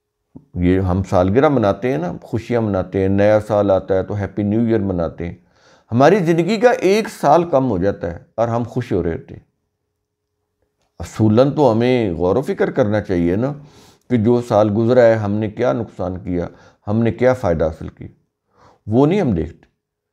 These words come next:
हम खुशियाँ मना रहे होते हैं, तो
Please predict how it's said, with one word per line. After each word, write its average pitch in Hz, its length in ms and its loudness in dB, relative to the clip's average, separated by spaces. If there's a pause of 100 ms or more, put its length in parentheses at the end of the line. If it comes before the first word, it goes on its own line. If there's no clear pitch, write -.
(800)
हम 117 120 0
खुशियाँ 147 400 0
मना 95 240 2
रहे 80 140 -2
होते 76 240 -8
हैं, 71 120 -14
तो - 160 -14